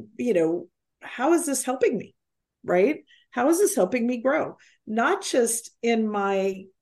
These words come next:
mastery of my current role, but what are my options for the future, right? And you think about the, the, the struggle bus, really, that, you know, organizations have had trying to connect and understand the talent they have.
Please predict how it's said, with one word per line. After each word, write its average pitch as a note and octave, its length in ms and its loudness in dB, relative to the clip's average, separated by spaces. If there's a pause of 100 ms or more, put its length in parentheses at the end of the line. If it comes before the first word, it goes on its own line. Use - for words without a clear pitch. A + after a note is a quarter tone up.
mastery G#3+ 680 2
of G3+ 100 6
my F#3 140 -2
current C#4 360 -4
role, F3 300 4
but G3+ 220 -2
what A3+ 160 0
are A4 100 0
my F#4 180 -4
options F3+ 560 -6
for - 120 -12
the - 100 -10
future, - 600 -12
right? F3+ 380 0 (360)
And A3 120 0
you A3+ 120 -2
think F#4+ 200 0
about G3 520 2
the, F3 320 4
the, F#3 340 2
the G3 120 -4
struggle A3+ 380 0
bus, - 340 -6
really, F#3 460 4
that, E3+ 480 0 (340)
you G#3 180 -2
know, E3 440 4 (180)
organizations A#3+ 720 2
have A3 100 -6
had G#3 320 0
trying G3 440 -4
to F3 340 4 (100)
connect F#3+ 480 -4
and F3 300 -2
understand G3 640 0
the E3 40 -2
talent G3 380 -4
they D#3 160 -8
have. D#3+ 380 -6